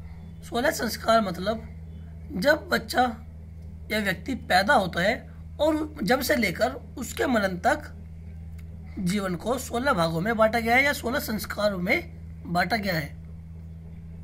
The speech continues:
तो मनुस्मृति में कितने संस्कार हैं? सोलह। मनुस्मृति में विवाह आठ प्रकार के हैं। कितने प्रकार के? आठ प्रकार के। मनुस्मृति में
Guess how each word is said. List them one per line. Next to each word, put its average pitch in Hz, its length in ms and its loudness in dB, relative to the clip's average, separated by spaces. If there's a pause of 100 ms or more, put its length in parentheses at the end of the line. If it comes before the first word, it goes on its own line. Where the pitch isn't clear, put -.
(760)
तो 208 100 -6
मनुस्मृति 233 640 0
में 240 120 2
कितने 214 300 -2
संस्कार 233 440 2
हैं? - 360 2
सोलह। 143 360 -6 (1600)
मनुस्मृति 254 680 2
में 226 520 -2
विवाह 208 340 4 (240)
आठ - 220 2
प्रकार 180 340 0
के 170 120 -6
हैं। 160 280 -4 (1160)
कितने 233 280 -2
प्रकार 233 340 2
के? 330 180 2 (360)
आठ 240 280 4
प्रकार 175 360 0
के। - 140 -10 (1400)
मनुस्मृति 226 680 2
में 233 160 2